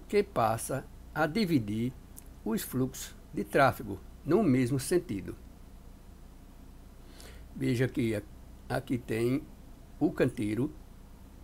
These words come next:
e os fluxos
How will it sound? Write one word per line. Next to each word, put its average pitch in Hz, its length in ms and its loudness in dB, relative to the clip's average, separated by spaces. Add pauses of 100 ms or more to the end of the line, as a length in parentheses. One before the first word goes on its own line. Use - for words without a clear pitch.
(1600)
e 123 160 6
os 180 140 6
fluxos - 520 -2